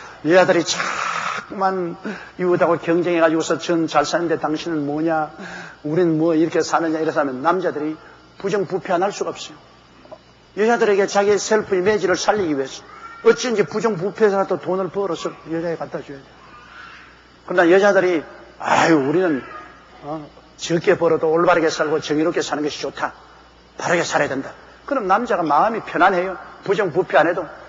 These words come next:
내 적게 벌어도 집에서 불평 안 하고 환영해주고 하니까 부정부패 안 하죠. 정의롭게 살게 하는 것도 여자에게 있고 부정부패하게 하는 것도 여자에게 있습니다.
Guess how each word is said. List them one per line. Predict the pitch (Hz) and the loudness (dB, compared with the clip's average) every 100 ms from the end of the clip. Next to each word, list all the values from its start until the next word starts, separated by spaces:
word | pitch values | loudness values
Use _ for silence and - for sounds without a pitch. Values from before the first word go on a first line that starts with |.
| - | -16
내 | - 170 | -2 0
적게 | - 180 202 | 2 4 4
벌어도 | 170 185 160 151 165 156 | 4 4 4 2 -4 -6
집에서 | - 175 156 170 143 - - - | 0 0 0 -2 -6 -14 -20 -10
불평 | - 190 214 | -6 -2 2
안 | 165 | 4
하고 | 175 175 - - - - - | 4 0 -8 -16 -20 -20 -4
환영해주고 | 170 175 180 180 180 | 0 4 2 2 2
하니까 | 165 147 156 131 - - - - - - - - _ - | 0 0 -8 -12 -18 -20 -20 -20 -20 -20 -20 -20 _ -8
부정부패 | 214 214 180 190 | -2 -2 -2 -2
안 | 156 | -2
하죠. | 165 - - - - - _ _ _ _ _ _ - - | -4 -12 -20 -20 -20 -20 _ _ _ _ _ _ -20 -8
정의롭게 | - 160 185 196 185 | 0 2 4 2 0
살게 | - 156 156 | 2 0 2
하는 | 156 | -2
것도 | 160 156 160 | -4 -2 0
여자에게 | 160 170 160 156 | 2 4 2 0
있고 | 151 170 156 - | -4 -6 -8 -8
부정부패하게 | 180 175 170 156 165 180 156 | -4 -2 -2 -4 -2 0 0
하는 | 156 151 | 0 -2
것도 | 151 160 | -2 -2
여자에게 | 147 147 147 139 | 0 2 0 0
있습니다. | 131 127 131 | -4 -8 -10